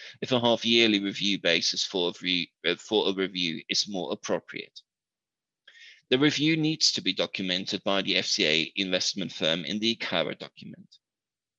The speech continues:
On the basis that firms will need to identify whether they comply with the overall financial adequacy rule as part of their icara process, there will not be a transitional provision. However, the July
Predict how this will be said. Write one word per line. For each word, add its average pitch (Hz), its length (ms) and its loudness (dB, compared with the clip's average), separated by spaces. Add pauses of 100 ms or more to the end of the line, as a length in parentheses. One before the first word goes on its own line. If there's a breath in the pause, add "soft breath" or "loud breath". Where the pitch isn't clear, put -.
(560)
On 165 140 4
the 151 80 4
basis 131 540 4
that 104 200 2
firms 98 680 0 (140)
will 110 160 2
need 131 240 -2
to 98 160 2
identify 90 720 0
whether 101 300 4
they 117 200 4
comply 76 540 -2
with 95 180 -2
the 95 140 4
overall 92 340 4
financial 85 420 -2
adequacy - 600 -2
rule 98 280 -6 (280 loud breath)
as - 60 -10
part 95 260 2
of - 80 -8
their 90 240 6
icara 95 420 2
process, 101 480 4
there 101 200 2
will 101 220 -2
not 117 220 -4 (160)
be 90 160 -2
a 90 60 -2
transitional 92 640 -4
provision. 107 520 0 (800 loud breath)
However, 156 360 6
the 127 120 -4
July 113 340 4